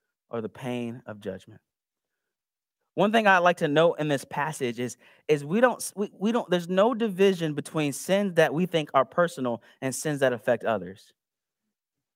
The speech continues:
I guess you can be a sorcerer in your backyard. I don't know. I don't know no sorcerers.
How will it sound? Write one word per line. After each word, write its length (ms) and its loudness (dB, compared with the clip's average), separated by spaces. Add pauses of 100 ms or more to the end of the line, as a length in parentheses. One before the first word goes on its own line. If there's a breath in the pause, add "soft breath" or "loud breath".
(420)
I 60 -14
guess 180 -4
you 60 -4
can 100 -4
be 120 2
a 40 4
sorcerer 440 0
in 80 -4
your 100 2
backyard. 360 -2
I 140 0
don't 120 -4
know. 280 -4
I 60 -8
don't 160 -4
know 80 -4
no 120 -6
sorcerers. 520 -14